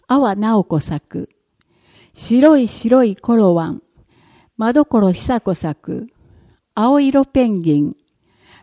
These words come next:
ペトル・ホラチェック作。赤い自動車四〇三。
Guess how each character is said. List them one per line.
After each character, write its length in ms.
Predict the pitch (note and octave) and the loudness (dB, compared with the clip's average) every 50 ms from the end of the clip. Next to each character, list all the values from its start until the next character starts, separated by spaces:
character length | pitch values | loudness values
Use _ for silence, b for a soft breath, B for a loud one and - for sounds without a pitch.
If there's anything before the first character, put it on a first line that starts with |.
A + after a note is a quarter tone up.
| b | b
ペ 140 | _ A#3+ C4 | _ -2 -2
ト 200 | - - C#4+ C#4 | 2 4 4 4
ル・ 220 | C4 C4 C4 B3 D4+ _ | 4 2 -2 -2 -6 _
ホ 220 | _ _ - A#3 | _ _ 0 0
ラ 160 | B3 C4 B3+ | 0 0 -4
チ 180 | - _ - A#3+ | -6 _ -6 -6
ェ 40 | A3+ | -6
ッ 40 | _ _ _ | _ _ _
ク 120 | - F3+ | -8 -8
作。 500 | E3+ - G3+ E3 - _ - - - - _ _ _ _ _ _ _ _ _ _ _ _ b b b b b b b b _ | -6 -4 -6 -6 -8 _ -14 -14 -14 -14 _ _ _ _ _ _ _ _ _ _ _ _ b b b b b b b b _
赤 320 | - C#4 - - D4 C#4 | -8 -8 -4 -2 -2 0
い 140 | A#3+ G#3+ F#3+ | 0 -2 -4
自 180 | F3 F#3 G3+ G3+ | -4 -6 -2 0
動 220 | B3 B3+ B3 A3 | 2 2 2 2
車 360 | F#3 - - F3 D#3+ E3+ - _ _ | -2 -4 -6 -6 -6 -6 -10 _ _
四 240 | - G3+ G#3 B3 C4 _ | -2 -2 -2 -2 -2 _
〇 260 | C#4+ C4 C4 A3 G3 | -4 -4 -2 -4 -6
三。 440 | E3+ - - D#3+ C#3+ C#3+ C3+ - | -8 -10 -10 -8 -8 -8 -10 -12